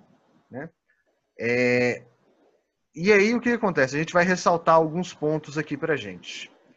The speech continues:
O primeiro ponto que eu acho que a gente pode ressaltar no campeonato, acho que se a gente passar por toda a pontuação, todas as, as colocações deles, a gente talvez fique um pouco longo.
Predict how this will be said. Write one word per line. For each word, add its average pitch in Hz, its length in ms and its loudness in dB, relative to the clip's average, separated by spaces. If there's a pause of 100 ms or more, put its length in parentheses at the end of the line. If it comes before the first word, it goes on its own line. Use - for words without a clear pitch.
(640)
O 180 100 -4
primeiro 247 460 4
ponto 208 400 2
que - 100 -4
eu 151 100 4
acho 151 220 4
que - 80 -6
a - 20 -4
gente 143 200 -8
pode 139 240 0
ressaltar 143 560 2
no 139 80 -6
campeonato, 123 680 -4 (140)
acho 120 260 -4
que 143 100 -2 (240)
se - 140 -6
a 131 40 0
gente 156 220 -4
passar 139 360 2
por - 220 -12
toda 160 400 2
a 139 40 2
pontuação, 127 680 -4
todas 151 400 -2
as, 117 320 -4 (580)
as - 140 -8
colocações 143 680 0
deles, 147 200 -2
a 151 60 0
gente 151 220 -6
talvez 147 340 0
fique 165 180 -8
um 156 80 -4
pouco 151 320 -4
longo. 110 520 -6